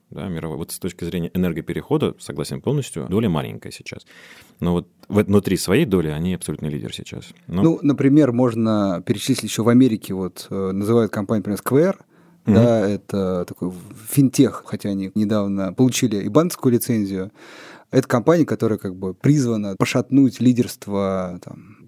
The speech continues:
Speaker 2: признанных, э, лидеров,
Speaker 1: J P
Speaker 2: там,
Speaker 1: Morgan
Speaker 2: J P
Speaker 1: какого-нибудь,
Speaker 2: Morgan,
Speaker 1: Citi.
Speaker 2: Citigroup, да,
Speaker 1: Мгм.
Speaker 2: и так далее. В общем, это компании, которые, может быть, даже уже работают в сформированной отрасли, но, кажется, должны ее перевернуть.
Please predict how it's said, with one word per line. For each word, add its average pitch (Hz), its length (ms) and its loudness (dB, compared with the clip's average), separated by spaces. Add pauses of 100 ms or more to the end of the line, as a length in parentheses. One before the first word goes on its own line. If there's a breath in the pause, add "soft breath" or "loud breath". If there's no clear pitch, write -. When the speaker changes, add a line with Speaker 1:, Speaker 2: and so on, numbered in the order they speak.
Speaker 2:
признанных, 117 680 0
э, 101 320 -2
лидеров, 135 420 4
Speaker 1:
J 90 60 -6
P 87 80 -2
Speaker 2:
там, 85 120 2
Speaker 1:
Morgan 85 280 -2
Speaker 2:
J - 0 -
P 131 80 4
Speaker 1:
какого-нибудь, 131 480 4
Speaker 2:
Morgan, - 20 -2
Speaker 1:
Citi. 110 320 -2
Speaker 2:
Citigroup, 123 400 2 (160)
да, 98 420 -4
Speaker 1:
Мгм. - 100 -10 (500 loud breath)
Speaker 2:
и 123 100 0
так 117 180 2
далее. 98 440 0 (420 soft breath)
В 139 80 2
общем, 156 400 4
это 156 180 2
компании, 156 500 2
которые, 127 560 2
может 131 260 2
быть, 127 100 2
даже 123 240 2
уже 123 420 2
работают 123 540 2
в - 40 -12
сформированной 131 600 4
отрасли, 156 480 2
но, 127 720 4 (420 loud breath)
кажется, 131 600 0
должны 117 340 4
ее 120 160 6
перевернуть. 107 720 -2